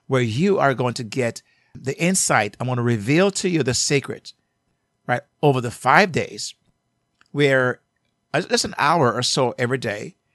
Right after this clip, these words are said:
but you will be able to leave that and begin to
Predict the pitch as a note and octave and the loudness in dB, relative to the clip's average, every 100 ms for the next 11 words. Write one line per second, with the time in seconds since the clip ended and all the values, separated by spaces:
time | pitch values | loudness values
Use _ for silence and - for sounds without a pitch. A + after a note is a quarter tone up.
0 | _ _ _ _ _ _ - C3+ - C#3 | _ _ _ _ _ _ -4 -4 0 4
1 | G3 F#3+ E3 F#3+ C#3 C3+ C3+ - B2+ A#2+ | 4 4 2 0 -2 0 -2 -4 -6 -6
2 | A#2 - _ _ _ _ _ _ _ - | -10 -16 _ _ _ _ _ _ _ -4
3 | A#2 D#3+ A3 A3 G3+ C3 B2 A#2 G#2+ - | 2 4 4 2 -2 0 4 4 0 -8
4 | - _ _ _ _ _ _ _ C#3+ C#3 | -18 _ _ _ _ _ _ _ 0 2
5 | B2+ A#2 - _ _ _ _ _ _ _ | 2 -2 -14 _ _ _ _ _ _ _
6 | - C3 C3+ D#3 - D#3+ B2 - | -2 0 0 0 0 0 0 -4